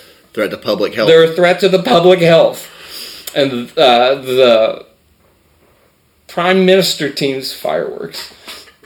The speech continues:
Speaker 2: Prime Minister's, uh, team has already come out and said, "If you're against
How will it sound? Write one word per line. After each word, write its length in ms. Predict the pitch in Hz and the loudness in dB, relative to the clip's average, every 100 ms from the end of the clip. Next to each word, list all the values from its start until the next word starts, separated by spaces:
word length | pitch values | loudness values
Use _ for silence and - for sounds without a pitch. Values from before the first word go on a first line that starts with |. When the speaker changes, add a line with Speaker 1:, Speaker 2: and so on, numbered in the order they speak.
| _ | _
Speaker 2:
Prime 260 | 170 175 170 | -2 0 2
Minister's, 920 | 170 180 - - 147 139 131 127 - | 2 0 -4 -2 4 4 4 0 -2
uh, 200 | 143 127 | 0 0
team 600 | - 175 147 143 147 - 151 | -2 -2 0 -2 -8 -10 -4
has 120 | 147 | 0
already 300 | 147 143 139 | 2 2 2
come 200 | 156 143 | -2 -2
out 100 | 131 | -2
and 80 | 123 | -2
said, 160 | 135 | 0
"If 120 | 131 | 0
you're 180 | 156 143 | 2 2
against 640 | 147 123 143 165 - - | 2 0 -2 0 -4 -8